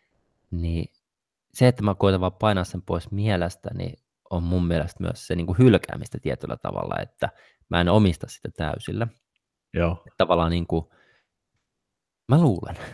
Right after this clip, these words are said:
Speaker 1: <laughs> että ainoa tapa omistaa se on kuitenkin ajatella, että mitä hyvää siitä seurasi, kun mä tein sen virheen.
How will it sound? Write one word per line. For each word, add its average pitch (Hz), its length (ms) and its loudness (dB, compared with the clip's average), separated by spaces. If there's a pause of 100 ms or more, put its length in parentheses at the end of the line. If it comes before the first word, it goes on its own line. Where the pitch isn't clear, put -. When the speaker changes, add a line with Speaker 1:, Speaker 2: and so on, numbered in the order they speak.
Speaker 1:
<laughs> - 280 -16
että - 140 -8 (120)
ainoa 98 240 4
tapa - 420 -6 (300)
omistaa 95 500 4
se - 140 -8
on 87 80 -6
kuitenkin 90 320 0
ajatella, 92 400 0
että - 120 -8
mitä 82 180 -2
hyvää 92 400 2
siitä - 260 -12
seurasi, 78 560 -6 (640)
kun 82 120 -4
mä 80 100 0
tein 85 300 4
sen 85 180 -10
virheen. - 420 -10